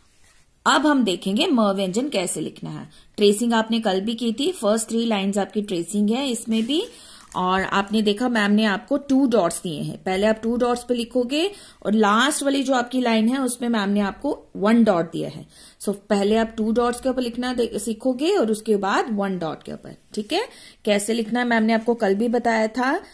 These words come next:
standing line between the three blue lines, बिग वाली स्टैंडिंग लाइन। Then यहाँ पे फर्स्ट टू ब्लू लाइंस में एक छोटी स्मॉल स्टैंडिंग लाइन बनाकर, छोटा सा सर्कल बनाकर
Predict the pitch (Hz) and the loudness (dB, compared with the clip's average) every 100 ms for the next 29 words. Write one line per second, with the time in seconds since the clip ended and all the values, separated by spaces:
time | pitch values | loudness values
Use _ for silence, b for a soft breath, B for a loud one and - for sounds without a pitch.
0 | B B - 240 180 196 220 220 220 220 | B B -2 0 2 4 4 4 4 4
1 | 247 330 311 214 208 214 226 220 214 - | 2 0 0 -2 -2 2 2 4 0 0
2 | 220 214 240 247 240 247 320 415 - - | 0 0 0 0 0 2 0 -4 -10 -18
3 | - - 185 190 220 254 254 254 247 254 | -20 -2 -2 2 2 2 0 0 2 2
4 | 262 269 349 - B B B B B 196 | 2 0 -2 -8 B B B B B -2
5 | 214 233 262 - 170 196 208 240 240 - | 0 2 0 -4 -2 0 2 0 0 -4
6 | 190 226 254 277 277 269 226 254 254 226 | -2 0 2 2 0 0 2 4 4 4
7 | 226 254 330 - - 254 262 381 381 - | 0 0 -4 -4 0 0 4 4 4 -2
8 | - _ _ _ - - 226 226 277 349 | -14 _ _ _ -10 -4 2 2 4 2
9 | - 233 214 214 202 190 180 160 160 262 | 2 2 2 2 0 0 -2 -2 -4 -2
10 | 440 698 b b b b b b b _ | 0 -2 b b b b b b b _
11 | _ - 214 208 226 240 233 185 185 208 | _ -2 0 4 4 2 2 2 4 4
12 | 196 180 156 - 294 571 - | 2 0 -2 0 2 2 -2